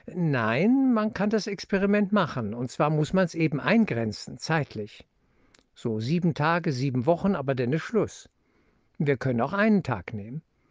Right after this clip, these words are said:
Wir haben nur diesen einen Tag, den wir jetzt gerade haben, diesen einen Augenblick, den wir jetzt gerade aktuell haben,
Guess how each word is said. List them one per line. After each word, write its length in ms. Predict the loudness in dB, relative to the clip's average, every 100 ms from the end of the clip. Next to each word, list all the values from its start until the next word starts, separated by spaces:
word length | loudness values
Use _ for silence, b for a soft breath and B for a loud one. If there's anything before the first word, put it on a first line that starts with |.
| _ _ _
Wir 180 | 0 2
haben 300 | 2 6 6
nur 140 | 6 4
diesen 360 | 2 0 -2
einen 420 | -2 -2 0 -2
Tag, 340 | -2 -6 -6 -4
den 180 | -2 0
wir 120 | 2
jetzt 280 | 0 -2 -4
gerade 380 | -2 0 0
haben, 300 | -2 -2 -4
diesen 360 | 0 2 2 0
einen 340 | 2 2 0
Augenblick, 600 | 2 0 2 0 0 -2
den 180 | -2 -2
wir 100 | -2
jetzt 420 | -2 0 -2 -6
gerade 340 | -2 -2 -2 -2
aktuell 560 | -4 -4 -4 -2 -2
haben, 400 | -2 -6 -6 -12